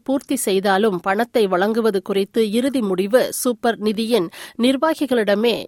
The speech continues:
இருக்கும். மேலும் கடுமையான நிதி நெருக்கடி காரணமாக பொதுவாக ஒரு ஆண்டில் அதிகபட்சமாக பத்தாயிரம் டாலர்கள் வரை மட்டுமே எடுக்க முடியும். வீடு வாங்குவதற்கான முன்பணம்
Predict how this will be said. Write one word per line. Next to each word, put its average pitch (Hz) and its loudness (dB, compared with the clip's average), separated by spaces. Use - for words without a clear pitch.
இருக்கும். 208 0
மேலும் 302 4
கடுமையான 262 4
நிதி 247 2
நெருக்கடி 240 2
காரணமாக 214 0
பொதுவாக 196 0
ஒரு 208 2
ஆண்டில் 214 2
அதிகபட்சமாக 240 0
பத்தாயிரம் 247 0
டாலர்கள் 208 2
வரை 185 2
மட்டுமே 190 0
எடுக்க 196 -4
முடியும். 196 2
வீடு 311 4
வாங்குவதற்கான 220 2
முன்பணம் 233 2